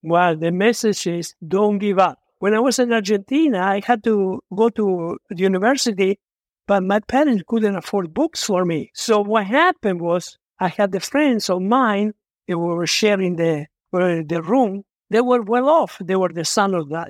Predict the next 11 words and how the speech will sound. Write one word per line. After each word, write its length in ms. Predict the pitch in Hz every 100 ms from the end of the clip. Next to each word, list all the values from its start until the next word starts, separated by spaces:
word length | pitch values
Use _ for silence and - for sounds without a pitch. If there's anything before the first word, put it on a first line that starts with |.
| 139
the 200 | 139 131
doctor, 640 | 156 185 202 - 202 196 - _ _
lawyer. 540 | 165 185 196 196 185 185 _ -
I 80 |
was 200 | 302 311
nobody. 560 | 302 311 285 294 311 - _ _
So 260 | - 247
what 200 | 240 240
happened? 460 | 220 294 302 233 208
They 240 | 214 262 226
have, 300 | 233 214